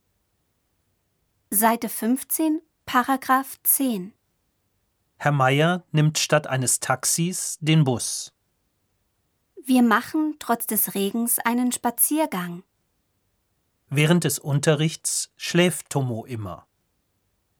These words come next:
Speaker 1: Kazu kommt wegen der Erkältung nicht.
Speaker 2: Klaus kommt aus der Wohnung.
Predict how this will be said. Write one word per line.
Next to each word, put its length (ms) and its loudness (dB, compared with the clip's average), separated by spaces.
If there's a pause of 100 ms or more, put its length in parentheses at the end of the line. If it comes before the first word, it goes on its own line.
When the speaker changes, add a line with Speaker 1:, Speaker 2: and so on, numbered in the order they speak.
(260)
Speaker 1:
Kazu 560 0
kommt 320 2
wegen 260 2
der 140 0
Erkältung 640 -2
nicht. 420 -2 (1600)
Speaker 2:
Klaus 680 0
kommt 220 0
aus 180 -2
der 200 2
Wohnung. 500 -2